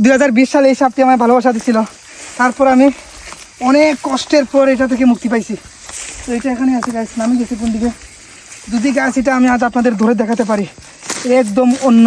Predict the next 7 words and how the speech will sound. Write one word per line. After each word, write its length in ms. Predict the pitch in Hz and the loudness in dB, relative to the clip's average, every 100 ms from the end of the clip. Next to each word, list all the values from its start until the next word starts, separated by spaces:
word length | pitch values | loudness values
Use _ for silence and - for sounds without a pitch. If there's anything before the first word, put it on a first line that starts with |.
| 233 | 4
একটি 160 | - 240 226 | 2 0 2
কালারের, 340 | 220 214 208 - - - - - - - 240 254 | 2 2 0 -4 -14 -16 -16 -18 -12 -2 0 2
একদম 640 | 262 - - - - 330 311 233 | -2 -8 -18 -8 -2 2 2 4
ভিন্ন 220 | 302 269 262 247 | 6 6 4 0
সাপটি, 280 | 233 - 214 - | -6 -2 -2 0
সবুজ। 360 | 233 247 269 - - - - - | 0 2 2 -2 -14 -20 -10 -4
আমরা 160 | 226 | 0